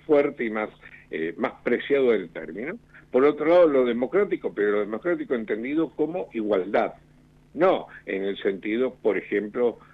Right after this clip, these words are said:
eh, que, que al-, muchos sectores entienden de la inclusión, sino en el sentido de la igualdad. Es decir, no la idea de que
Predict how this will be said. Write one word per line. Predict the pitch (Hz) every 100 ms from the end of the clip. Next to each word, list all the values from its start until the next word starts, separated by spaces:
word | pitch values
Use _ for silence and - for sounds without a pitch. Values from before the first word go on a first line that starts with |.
| -
eh, | 80 80
que, | 85 80
que | - 85 80 -
al-, | 92 101 -
muchos | 98 117 139 143 113
sectores | 104 - 139 123 104
entienden | 123 98 151 127 107
de | 104 123 -
la | 98 95
inclusión, | 95 90 95 85 123 92 85 95 _ - - -
sino | 185
en | 254
el | -
sentido | 117 240
de | 170
la |
igualdad. | 107 113 185 254 151 - _ _
Es | 101 101
decir, | 123 104 - -
no | - 208 175
la | 113
idea | 104 131 131
de | 110 107
que | 131 131